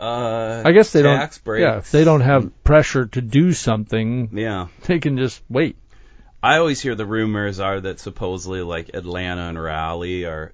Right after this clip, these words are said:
Speaker 1: like, 'cause, uh, supposedly they're gonna have an announcement where they bring it down to, like, two or three. And then they're gonna wait for another round of tax
Speaker 2: Uh-huh.
Speaker 1: incentives. So, I don't know. We'll see.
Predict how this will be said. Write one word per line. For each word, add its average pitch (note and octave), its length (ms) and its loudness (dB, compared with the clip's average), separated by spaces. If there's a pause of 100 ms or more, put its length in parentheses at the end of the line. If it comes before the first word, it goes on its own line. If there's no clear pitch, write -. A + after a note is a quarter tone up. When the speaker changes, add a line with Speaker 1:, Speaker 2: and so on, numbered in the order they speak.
Speaker 1:
like, G#2 180 -6
'cause, C#3 200 -6
uh, B2+ 160 -4
supposedly B3 460 -2
they're D3+ 120 0
gonna C#3 180 -2
have B2 120 -4
an A#2 80 -4
announcement G#2+ 560 -4
where G2+ 120 -6
they G2 120 -6
bring G#2 260 -8
it F#2+ 120 -8
down F#2 320 -6
to, F2+ 80 -8
like, E2+ 260 -8 (220)
two F#2 320 -8
or C2+ 100 -14
three. C2 480 -16 (460)
And G2+ 180 -6
then G#2 100 -6
they're G2+ 120 -6
gonna E2 380 -8 (120)
wait F2+ 220 -8
for F#2+ 140 -8
another F2+ 400 -6
round D2 460 -10
of C#2 400 -14
tax A2+ 340 -6
Speaker 2:
Uh-huh. A#2 100 -4
Speaker 1:
incentives. A#1 460 -12
So, - 380 -16
I E2+ 100 -14
don't D#2+ 120 -10
know. C#2 120 -12
We'll C#2+ 160 -14
see. - 300 -16